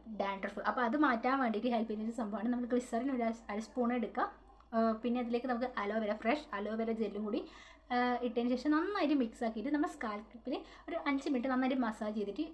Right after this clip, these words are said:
ഇതുപോലെ അരമണിക്കൂർ വെക്കുക. എന്നിട്ടൊന്ന് വാഷ് ഔട്ട് ചെയ്താൽ മാത്രം മതി. അടുത്ത സ്റ്റെപ്പ് പറയാനുള്ള വെച്ചാൽ നമ്മുടെ അലോവേര ജെല്ലും അതുപോലെ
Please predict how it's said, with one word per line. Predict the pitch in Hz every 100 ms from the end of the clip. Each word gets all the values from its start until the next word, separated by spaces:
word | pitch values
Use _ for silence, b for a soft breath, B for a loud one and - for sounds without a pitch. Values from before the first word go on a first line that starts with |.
| -
ഇതുപോലെ | 277 285
അരമണിക്കൂർ | 285 277 285 233 - 226
വെക്കുക. | 214 -
എന്നിട്ടൊന്ന് | 359 302 311 320
വാഷ് | 330 247 226
ഔട്ട് | 226
ചെയ്താൽ | 240 233
മാത്രം | 208 190 196
മതി. | 214 - B B -
അടുത്ത | 294 285
സ്റ്റെപ്പ് | 370 294 226 240
പറയാനുള്ള | 233 202 202 202
വെച്ചാൽ | 196 202 220 277
നമ്മുടെ | 359 359 -
അലോവേര | 240 233 233 254 277
ജെല്ലും | 247 208 247 -
അതുപോലെ | 202 202 233